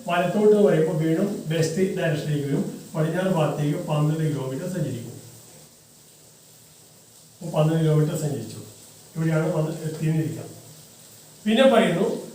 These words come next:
അവിടെ നിന്ന്, ആ, ഇടത്തോട്ട് തിരിഞ്ഞ്, ഇടത്തോട്ട് എന്ന് പറയുമ്പോൾ അവിടുന്ന് ഇടത്തോട്ട് വരുമ്പോൾ നേരെ സൗത്തിലേക്കാണ്,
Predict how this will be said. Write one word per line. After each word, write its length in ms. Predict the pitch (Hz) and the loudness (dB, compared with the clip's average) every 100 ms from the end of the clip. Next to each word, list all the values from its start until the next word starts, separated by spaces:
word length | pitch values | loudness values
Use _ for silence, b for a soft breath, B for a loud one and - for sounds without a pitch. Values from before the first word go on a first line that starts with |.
| - - - | -20 -20 -4
അവിടെ 320 | 190 202 302 | 2 4 4
നിന്ന്, 480 | 285 240 196 220 240 - - - - - - | 6 6 6 6 4 2 -6 -14 -20 -20 -8
ആ, 200 | 190 185 | 0 4
ഇടത്തോട്ട് 680 | 190 190 214 247 240 302 311 | 4 2 4 4 4 6 6
തിരിഞ്ഞ്, 300 | 226 156 117 - - - - | 6 4 2 -4 -10 -16 -6
ഇടത്തോട്ട് 360 | 190 208 254 254 | 0 2 4 4
എന്ന് 100 | 220 | 6
പറയുമ്പോൾ 220 | 202 - | 6 6
അവിടുന്ന് 240 | 214 233 | 4 4
ഇടത്തോട്ട് 320 | 208 214 208 | 4 2 2
വരുമ്പോൾ 160 | 190 208 | 2 2
നേരെ 220 | 190 190 | 2 2
സൗത്തിലേക്കാണ്, 640 | 185 170 196 170 147 135 | 2 0 0 0 -2 -2